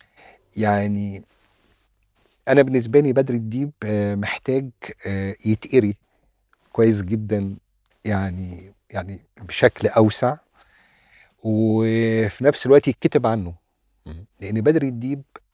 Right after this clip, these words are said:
Speaker 1: من أكتر كتابنا اللي قدر إن هو يكتب ال-، السؤال الفلسفي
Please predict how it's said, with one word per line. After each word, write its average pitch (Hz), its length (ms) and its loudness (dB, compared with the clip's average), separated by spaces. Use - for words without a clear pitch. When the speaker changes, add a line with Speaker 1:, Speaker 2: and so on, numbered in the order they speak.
Speaker 1:
من 104 360 -4
أكتر - 440 -2
كتابنا 104 560 -2
اللي 98 420 -4
قدر 127 280 4
إن 101 120 -2
هو 123 280 -2
يكتب 123 420 0
ال-، 95 580 -6
السؤال 143 580 2
الفلسفي 107 800 -4